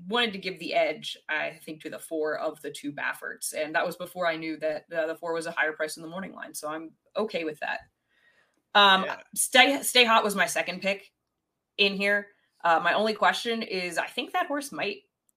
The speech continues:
Speaker 1: be better on turf. Um, but we'll see. Uh, is, does have just one sibling who was a winner second out routing on the turf,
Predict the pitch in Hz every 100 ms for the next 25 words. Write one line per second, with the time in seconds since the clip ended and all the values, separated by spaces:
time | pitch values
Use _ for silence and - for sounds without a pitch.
0 | _ - - 196 190 - 160 185 190 170
1 | 160 151 - 180 285 - _ _ _ _
2 | _ _ _ _ _ _ _ _ - 170
3 | 160 151 - _ 185 - 196 190 - -
4 | _ _ 208 - - - - - _ _
5 | - 180 165 165 202 214 214 - _ _
6 | _ _ _ _ - 208 220 233 208 190
7 | 208 175 190 196 196 185 196 190 185 170
8 | 180 175 165 170 180 - 170 160 160 170
9 | - 165 170 180 180 180 - 190 190 -